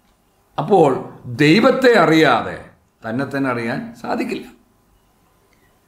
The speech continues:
യേശയ്യാ പ്രവാചകന്റെ പുസ്തകം പതിമൂന്നാം, നാൽപത്തിമൂന്നാം അധ്യായം പതിമൂന്നാം വചനം, "ഞാനാണ് ദൈവം, ഇനിയും അങ്ങനെ ആയിരിക്കുകയും ചെയ്യും. എൻ്റെ പിടിയിൽ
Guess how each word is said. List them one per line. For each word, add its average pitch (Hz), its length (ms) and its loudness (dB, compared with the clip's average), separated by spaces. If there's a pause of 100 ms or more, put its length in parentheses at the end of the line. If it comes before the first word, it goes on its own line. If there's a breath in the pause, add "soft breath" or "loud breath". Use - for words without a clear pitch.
(520)
യേശയ്യാ 208 400 4
പ്രവാചകന്റെ 180 640 4
പുസ്തകം 156 300 -2
പതിമൂന്നാം, 160 540 0
നാൽപത്തിമൂന്നാം 165 680 0
അധ്യായം 120 460 -4 (380)
പതിമൂന്നാം 151 540 0
വചനം, 104 300 -8 (520)
"ഞാനാണ് 156 760 2 (340)
ദൈവം, 117 320 -6 (840)
ഇനിയും 190 440 4 (240)
അങ്ങനെ 165 380 2
ആയിരിക്കുകയും 202 880 -2
ചെയ്യും. - 280 -14 (1080)
എൻ്റെ 196 460 2
പിടിയിൽ 214 460 0